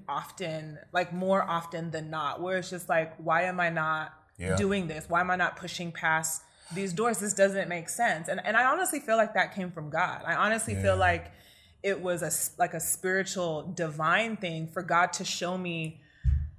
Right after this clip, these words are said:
Speaker 1: God to show me myself, but, like, in other people, and God to show me, like, spaces, because you feel, you feel it. You're
Speaker 2: Right.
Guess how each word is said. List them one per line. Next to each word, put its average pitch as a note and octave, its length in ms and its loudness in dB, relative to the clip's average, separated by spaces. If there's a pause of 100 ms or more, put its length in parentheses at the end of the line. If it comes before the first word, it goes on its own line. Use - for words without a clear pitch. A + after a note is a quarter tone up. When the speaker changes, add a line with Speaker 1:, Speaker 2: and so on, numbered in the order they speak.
(640)
Speaker 1:
God C4 180 8
to E4 80 2
show G#3+ 220 4
me A#3 140 -2
myself, F3 720 0
but, E3 160 4
like, E3+ 180 2
in F3 100 -6
other E3 220 0
people, E3 400 -8
and F3 160 2
God F#3+ 220 4
to G#3+ 100 -6
show F#3 200 -4
me, F#3 140 -4
like, D#3+ 200 4
spaces, F#3+ 560 -2
because F#3 240 -4
you G#3+ 80 -2
feel, A3 320 -2
you G#3 100 -6
feel C4 400 -4
it. - 240 -6
You're F#3+ 180 0
Speaker 2:
Right. F3+ 200 4